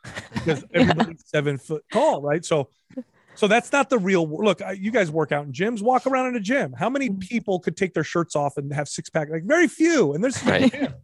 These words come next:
Speaker 3: Yeah.
Speaker 1: This is a gym. So my point with that is, like, everywhere you go, it's quick news, quick information. twenty-four hours a day. The, we don't turn off. We never turn off. Like,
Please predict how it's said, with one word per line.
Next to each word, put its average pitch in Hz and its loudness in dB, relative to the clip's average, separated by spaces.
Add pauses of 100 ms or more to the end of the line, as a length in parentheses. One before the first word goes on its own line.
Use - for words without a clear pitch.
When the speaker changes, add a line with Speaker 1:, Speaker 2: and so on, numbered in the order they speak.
(280)
Speaker 3:
Yeah. - 0
Speaker 1:
This 220 0
is 233 -8
a 190 -8
gym. 190 -2
So 165 0 (520)
my 185 2
point 277 2
with 226 0
that 156 4
is, 143 0 (760)
like, 156 0 (800)
everywhere 254 4
you 208 0
go, 156 2 (180)
it's 147 -8
quick - 0
news, 185 2
quick - -2
information. 175 0 (360)
twenty-four 214 2
hours 185 4
a 170 0
day. 156 0
The, 170 2
we 196 0
don't 254 2
turn 214 0
off. 254 0
We 147 -6
never 180 0
turn 175 -4
off. 156 -4
Like, 151 -2